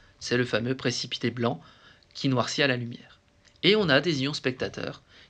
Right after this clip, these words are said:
qui sont les ions N O trois moins aqueux et N A plus aqueux. Il ne faut pas les oublier parce qu'ils vont participer à la conductivité. Lorsqu'on fait ça, on obtient ce type de courbe avec ce volume équivalent qui est là, situé ici à huit virgule cinq millilitres.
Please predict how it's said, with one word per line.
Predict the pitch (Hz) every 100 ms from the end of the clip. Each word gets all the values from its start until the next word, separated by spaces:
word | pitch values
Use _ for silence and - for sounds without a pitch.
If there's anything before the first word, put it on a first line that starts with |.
| -
qui | 120
sont | - 127
les | 123 123 123
ions | 117 -
N | 156 156
O |
trois | 143 139
moins | 127 123
aqueux | - - 139 190 - - - -
et | - -
N | - 147
A | 117
plus | - 170
aqueux. | 143 - -
Il | - - -
ne | -
faut | 110
pas | 151
les | 165 180 160
oublier | 139 123 127 151 226 - -
parce | 120
qu'ils | - 123
vont | 117
participer | 117 - 123 - 123
à | 160
la | 156
conductivité. | 135 127 - 131 127 - - _ _ - - - -
Lorsqu'on | 123 - 131
fait | 113
ça, | - 170
on |
obtient | 143 - 160
ce | - 139
type | 135 160 160 - - -
de | 131 143
courbe | - 127 131 175 - - - -
avec | - - 131
ce | -
volume | 131 127 135
équivalent | 120 - 120 107 123
qui | 131 -
est |
là, | - -
situé | 127 - - 107 131 - - - - - - - -
ici | 131 - 117
à | 107
huit | 120 117
virgule | 113 110 -
cinq | - 113
millilitres. | 110 104 - - -